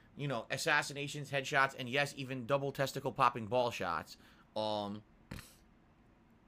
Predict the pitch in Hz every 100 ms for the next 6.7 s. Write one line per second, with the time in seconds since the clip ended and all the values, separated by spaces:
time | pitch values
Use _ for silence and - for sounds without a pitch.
0 | - - - - - 165 - 226 220 196
1 | 160 - - - - - 214 254 139 196
2 | 202 - - - - - - - 160 151
3 | 196 214 196 185 165 156 160 160 156 -
4 | - - 202 139 190 190 190 220 214 -
5 | - - - - 170 175 165 170 170 170
6 | 165 190 185 185 208 -